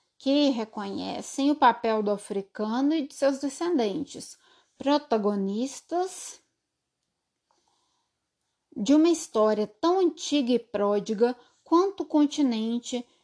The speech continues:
de que são oriundos, e os olhares brancos, que perpetuaram os registros de uma história repetida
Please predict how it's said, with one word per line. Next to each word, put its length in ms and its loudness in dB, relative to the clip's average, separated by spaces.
de 260 -2
que 200 -12
são 340 0
oriundos, 960 0
e 360 0
os 180 -4
olhares 640 2
brancos, 1040 2
que 420 0
perpetuaram 1160 0
os 200 2
registros 1040 -2
de 100 -2
uma 160 0
história 520 -4
repetida 960 -2